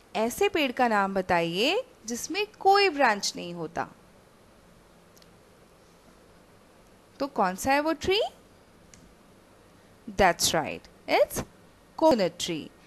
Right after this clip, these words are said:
So coconut tree does not have any branches।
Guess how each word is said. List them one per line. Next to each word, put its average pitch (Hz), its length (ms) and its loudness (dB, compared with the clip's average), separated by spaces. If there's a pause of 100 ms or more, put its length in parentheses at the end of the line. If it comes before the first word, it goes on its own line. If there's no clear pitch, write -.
(240)
So 240 200 -2 (160)
coconut 403 580 0
tree 233 240 -2 (360)
does 233 300 0
not 240 240 2
have 185 300 2
any 214 260 -6 (400)
branches। 160 640 0